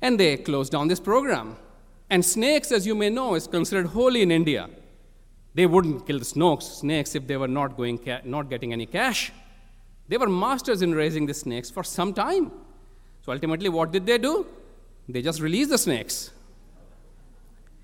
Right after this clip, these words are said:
So this, in economics, is called cobra effect.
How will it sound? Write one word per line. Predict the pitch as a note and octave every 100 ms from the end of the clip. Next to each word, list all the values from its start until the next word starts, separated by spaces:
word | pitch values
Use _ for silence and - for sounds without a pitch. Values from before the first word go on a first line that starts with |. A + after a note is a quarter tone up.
| - - - - -
So | - A3+
this, | E4 D#4 - -
in | - G3 G#3
economics, | G3 A#3+ D#3+ C#3 F#3 - - -
is | F3+
called | - F3 D3+ C#3+
cobra | F#3+ F#3 F#3 E3+
effect. | C3+ - A2+ - -